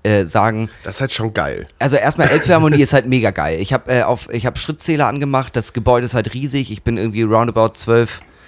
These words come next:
Speaker 1: Kilometer gelaufen gefühlt. Ähm, und,
Speaker 2: Gefühlt.
Speaker 1: äh, gefühlt und, äh, mein Schrittzähler sagt was anderes, aber es klingt besser. Ähm,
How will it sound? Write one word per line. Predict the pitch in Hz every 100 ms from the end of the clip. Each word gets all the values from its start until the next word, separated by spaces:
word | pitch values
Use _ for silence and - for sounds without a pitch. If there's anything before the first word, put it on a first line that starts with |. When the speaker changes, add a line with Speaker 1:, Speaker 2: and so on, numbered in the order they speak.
| - -
Speaker 1:
Kilometer | 135 123 120 131
gelaufen | 113 110 110 139
gefühlt. | 139 - 135 143 147 - - - -
Ähm, | 117 120 120 120 120 120 - - - -
und, | 117 113 113
Speaker 2:
Gefühlt. | 110 143 127 - -
Speaker 1:
äh, | 113
gefühlt | - - - 143 143 -
und, | 120 113 -
äh, | 113
mein | 131 -
Schrittzähler | 123 - 117 113
sagt | 110
was | 104
anderes, | 92 113 107
aber | 95
es | -
klingt | 120 113
besser. | 113 127 131 - - - - -
Ähm, | 107 110 110 107